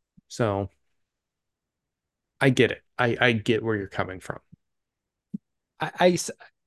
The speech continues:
Speaker 2: again, there, there's something sweet about beating. Honestly,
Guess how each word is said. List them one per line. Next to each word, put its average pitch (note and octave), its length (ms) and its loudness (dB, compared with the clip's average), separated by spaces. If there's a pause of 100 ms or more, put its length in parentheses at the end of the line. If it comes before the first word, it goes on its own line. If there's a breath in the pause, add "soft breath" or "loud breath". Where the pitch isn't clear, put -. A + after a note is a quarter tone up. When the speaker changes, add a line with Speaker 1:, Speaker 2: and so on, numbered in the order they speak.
Speaker 2:
again, C3 440 0
there, D3 160 2
there's C#3+ 300 2
something D#3+ 320 0
sweet C3 300 0
about A2+ 320 4
beating. A2+ 320 0 (100)
Honestly, C3 580 0